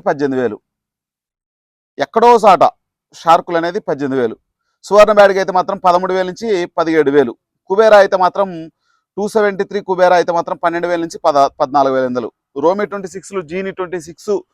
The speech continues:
పిచ్చి తేజ ఈ రకాలన్నీ కూడా పదమూడు వేల నుంచి పదిహేడు వేల ఐదు వందలు. టూ జీరో ఫోర్ త్రీ అయితే మాత్రం పదహైదు వేల నుంచి ఇరవై రెండు వేల ఐదు వందలు. బంగారం అయితే మాత్రం పదమూడు వేల నుంచి పదిహేడు వేల ఐదు వందలు. బుల్లెట్లు కూడా సేమ్ పదమూడు వేల నుంచి పదిహేడు వేల ఐదు వందలు. త్రీ థర్టీ ఫోర్లు, సూపర్ టెన్లు అయితే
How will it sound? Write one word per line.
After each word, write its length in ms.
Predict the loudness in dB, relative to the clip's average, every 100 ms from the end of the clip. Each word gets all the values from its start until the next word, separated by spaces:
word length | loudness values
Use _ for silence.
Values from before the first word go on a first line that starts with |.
| _ _ _ -12
పిచ్చి 180 | -12 -2
తేజ 160 | 0 2 2
ఈ 20 | 2
రకాలన్నీ 380 | 4 4 2 2
కూడా 120 | 2 4
పదమూడు 280 | 2 2 -2
వేల 120 | -4 -6
నుంచి 140 | -10 -2
పదిహేడు 280 | -2 0 0
వేల 100 | 0 -2
ఐదు 80 | -2
వందలు. 200 | -4 -4 _ _ _
టూ 60 | -10 -2
జీరో 120 | -2 0
ఫోర్ 160 | -4 -4
త్రీ 80 | -6
అయితే 100 | -2 -4
మాత్రం 180 | -4 -2
పదహైదు 260 | 0 0 -2
వేల 100 | -6 -6
నుంచి 180 | -10 -8 -4
ఇరవై 180 | 0 0
రెండు 160 | 0 -4 -4
వేల 100 | -4
ఐదు 80 | -4
వందలు. 200 | -2 -2 _ _ _ _ _ _ _ 0
బంగారం 360 | 4 6 6 4
అయితే 120 | 0 0
మాత్రం 180 | 0 0 0
పదమూడు 300 | 0 0 -2
వేల 100 | -4 -6
నుంచి 140 | -6 -4
పదిహేడు 280 | -2 0 0
వేల 80 | -2
ఐదు 60 | -2
వందలు. 200 | -4 -6 -6
బుల్లెట్లు 340 | -4 -4 -2 -2
కూడా 100 | -2
సేమ్ 180 | -4 -8 -2
పదమూడు 260 | -2 -2 -4
వేల 80 | -4
నుంచి 140 | -6 -8
పదిహేడు 220 | -6 -4 -4
వేల 80 | -4
ఐదు 40 | -4
వందలు. 160 | -8 -12 _ _ _ _ _ _
త్రీ 100 | -6 -2
థర్టీ 200 | -2 -2 -2
ఫోర్లు, 200 | 0 0 -4
సూపర్ 220 | -6 -6
టెన్లు 140 | -2
అయితే 100 | -2